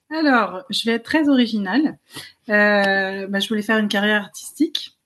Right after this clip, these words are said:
Euh, bon, alors Céline Dion, ok, c'est pas un métier. Donc, euh, je crois que c'était danseuse qui me, qui m'inspirait le plus et qui me fascinait. Pour la petite histoire, euh, mes grands-parents m'avaient offert la, la V H S du spectacle Lac des Cygnes et je pense que mes parents l'ont eu en long, en large, en travers pendant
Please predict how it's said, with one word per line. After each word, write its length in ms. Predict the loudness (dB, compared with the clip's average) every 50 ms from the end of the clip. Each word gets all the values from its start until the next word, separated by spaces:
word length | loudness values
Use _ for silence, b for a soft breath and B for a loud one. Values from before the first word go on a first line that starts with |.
| -6
Euh, 360 | -2 0 2 2 2 2 0
bon, 140 | -2 -2 -4
alors 200 | -2 -2 -4 -4
Céline 280 | -6 -4 0 2 2 2
Dion, 160 | 4 2 2
ok, 180 | 2 0 -2 -2
c'est 120 | -2 -2 -4
pas 100 | -2 -2
un 80 | -2
métier. 460 | -2 -4 -4 -6 -6 -6 -6 -6 -6 _ _ -10
Donc, 380 | -4 -2 -2 -2 -2 0 2
euh, 520 | 4 4 6 4 4 4 2 2 2 2 0
je 140 | 0 0 0
crois 320 | 0 0 0 0 0 0 2
que 180 | 2 2 2
c'était 260 | 2 2 0 -2 -2
danseuse 640 | -2 2 2 2 2 2 2 0 2 2 2 0 -2
qui 300 | -8 -6 -6 -4 -4 -4
me, 380 | -4 -4 -4 -6 -6 -6 -8 -8
qui 140 | -6 -4 -2
m'inspirait 440 | 0 0 -2 -2 -2 -4 -2 -2
le 80 | -2 -2
plus 180 | -4 -4 -4 -4
et 60 | -2
qui 120 | -2 -2
me 60 | -2
fascinait. 500 | 0 0 0 0 2 0 2 2 2 -2 -4 B B B B B B B B _
Pour 160 | -2 0 2
la 120 | 2 2
petite 260 | 0 0 -6 -2 0
histoire, 380 | 0 0 0 0 0 0 2 2
euh, 120 | 2 2
mes 140 | 2 0 0
grands-parents 400 | 0 0 -2 0 0 2 2 4
m'avaient 240 | 4 4 2 0 -2
offert 320 | -6 -6 -6 -6 -4 -4
la, 320 | -2 -2 -2 -2 -2 -2 -2
la 120 | -2 -4
V 140 | -2 -2 -2
H 280 | -2 -2 -2 -2 -2 -2
S 100 | -2 -2
du 100 | -6 -8
spectacle 560 | -8 -4 -4 -4 -2 0 -2 0 0 0 0
Lac 200 | 0 0 -2 -2
des 120 | -4 -6
Cygnes 420 | -6 -4 -2 2 4 4 4 4 2
et 100 | -4 -8
je 100 | -8 -8
pense 280 | -8 -4 -4 -4 -4 -4
que 80 | -4 -4
mes 160 | -4 -4 -4
parents 320 | -2 -4 -2 -2 -2 -2
l'ont 260 | -2 -2 -2 -4 -4
eu 160 | -6 -6 -6 -4
en 400 | -4 -4 -4 -4 -4 -4 -4 -4
long, 220 | -4 -4 -4 -2
en 80 | -2 0
large, 260 | 0 0 0 -2 -2
en 100 | -6 -6
travers 380 | -6 -4 -4 0 0 -2 -2
pendant 440 | -2 -4 -4 -4 -4 -4 -6 -8 -8